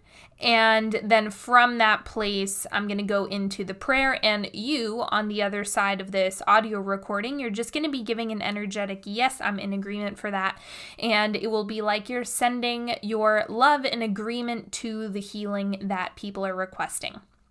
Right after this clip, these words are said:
All right, now, without further ado, let's get into it. All right, Shannon, this first prayer is for you. I am in full agreement for you to have a clear and open path,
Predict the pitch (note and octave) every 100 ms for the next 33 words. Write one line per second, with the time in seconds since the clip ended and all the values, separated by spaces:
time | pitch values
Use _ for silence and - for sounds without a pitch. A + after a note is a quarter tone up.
0 | _ _ _ - - A#3+ A#3 B3 - A3
1 | A#3+ A#3 G#3+ A3 G#3+ G#3+ A3+ A3 G#3+ G#3
2 | F#3+ A#3 A#3+ G#3+ A3+ C4+ G#3 F#3 G3+ A3+
3 | G3+ G3 E3+ - - _ _ _ _ _
4 | _ _ B3+ A3+ A3+ A3+ - B3 A3+ A#3
5 | A3 A3+ A3+ - A#3 A3+ - - B3 A3+
6 | A3+ - G3+ - - G3 F#3+ A3+ D#4+ G#4+
7 | - - - - - - A#3+ C#4 D4 -
8 | B3 A#3 G#3+ - - C#4+ E4 F#4 C#4 G#3
9 | G#3+ A#3+ A#3 G#3+ A3+ - - - A#3+ A#3
10 | G#3 A#3 B3+ B3+ A3 G3+ - - A#3+ C4
11 | D4 D4 A3+ - A3 G3+ G#3 F#3 G3 -
12 | A3+ B3 -